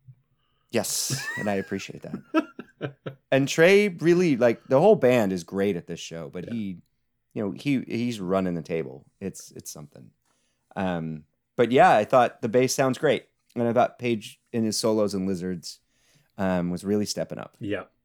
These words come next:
Speaker 2: Yeah, great Page.
Speaker 1: He was so adorable at this time. With the, his hair was kinda puffy. And
Speaker 2: <laughs> Yeah, he was the cute one.
Speaker 1: Yeah, he was the preppy one. It just
Speaker 2: Yeah.
Speaker 1: had, he had a real good look going.
Speaker 2: Right.
Speaker 1: Yeah.
Speaker 2: <laughs> He, he was the guy for normal girls.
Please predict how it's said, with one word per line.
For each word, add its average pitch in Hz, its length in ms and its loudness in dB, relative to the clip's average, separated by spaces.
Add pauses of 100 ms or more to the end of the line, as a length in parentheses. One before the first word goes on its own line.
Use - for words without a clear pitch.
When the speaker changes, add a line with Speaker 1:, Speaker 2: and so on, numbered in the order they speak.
(220)
Speaker 2:
Yeah, 95 160 -12 (100)
great 104 280 -6
Page. 90 180 -14
Speaker 1:
He 151 60 4
was 175 120 4
so 185 180 4
adorable 113 500 2
at - 80 -10
this - 160 -14
time. 78 360 -10
With 80 120 -12
the, 87 180 -8 (240)
his 415 140 4
hair 339 200 2
was 95 140 -6
kinda 95 220 -6
puffy. 98 640 -2
And 82 160 -8
Speaker 2:
<laughs> - 20 -6
Yeah, - 240 0
he 123 100 2
was 143 140 0
the 143 80 0
cute 262 260 -2
one. 107 300 -2 (720)
Speaker 1:
Yeah, 120 200 4
he 113 100 0
was 120 100 -2
the 117 80 -2
preppy 123 340 -4
one. 73 220 -6
It 90 120 -6
just 101 160 -4
Speaker 2:
Yeah. 147 140 2
Speaker 1:
had, 90 80 -6
he 110 80 -6
had 110 120 0
a 107 60 -2
real 110 200 -2
good 104 180 -4
look 104 180 -6
going. 73 300 -12 (200)
Speaker 2:
Right. 214 320 -16 (960)
Speaker 1:
Yeah. 277 200 2 (260)
Speaker 2:
<laughs> 254 100 -2 (440)
He, 139 200 2 (140)
he 175 120 2
was 170 160 6
the 151 120 2
guy 123 240 4
for 127 160 0
normal 110 440 -4
girls. 85 580 -10